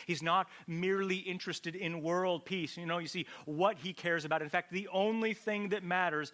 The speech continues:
is that God has his rightful place as the king and treasure of infinite worth,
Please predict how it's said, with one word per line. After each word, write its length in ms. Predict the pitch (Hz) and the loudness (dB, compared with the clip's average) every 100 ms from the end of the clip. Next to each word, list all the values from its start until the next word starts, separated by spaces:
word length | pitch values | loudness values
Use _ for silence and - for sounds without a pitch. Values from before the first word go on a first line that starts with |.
| - - | -12 -6
is 140 | 170 | -4
that 180 | 143 170 | -2 -2
God 380 | 185 196 185 151 | 2 6 6 6
has 440 | - 202 208 208 - | 2 6 6 4 0
his 340 | 214 208 185 | 0 2 2
rightful 480 | 156 185 196 165 190 | 4 4 4 0 -4
place 320 | - 202 175 | 2 2 2
as 160 | 165 151 | -2 -2
the 100 | 185 | -4
king 480 | - 220 208 208 214 | -2 0 2 0 -2
and 160 | 185 | -4
treasure 360 | - 208 196 185 | 0 2 2 2
of 140 | 180 220 | 2 0
infinite 640 | - 220 226 220 226 208 202 | 0 2 2 0 0 0 2
worth, 300 | 185 175 | 4 6